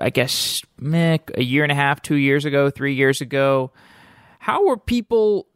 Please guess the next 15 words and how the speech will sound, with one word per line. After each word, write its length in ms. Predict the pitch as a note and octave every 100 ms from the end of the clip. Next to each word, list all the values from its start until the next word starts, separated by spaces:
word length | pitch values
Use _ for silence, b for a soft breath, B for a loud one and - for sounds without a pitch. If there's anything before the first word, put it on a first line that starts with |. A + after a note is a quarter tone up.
| D#3+
doing 300 | D#3 G3+ G3
data 280 | D3+ E3 F3
management? 460 | D#3 F3 D#3 - C#3
How 120 | F3+
did 140 | F#3+
people 280 | G#3 G3 D#3+
store 540 | - - E3 D3+ D#3+
their 200 | D3+ C#3
data 300 | C3 B2+ B2+
on 220 | G2 A#2+ A#2+
Kubernetes 720 | C#3+ A#2+ A#2 A#2 A#2 A2 -
in 140 | A#2+
the 120 | A2+
early 320 | - A#2 G#2+ A2
days? 480 | - - C#3 -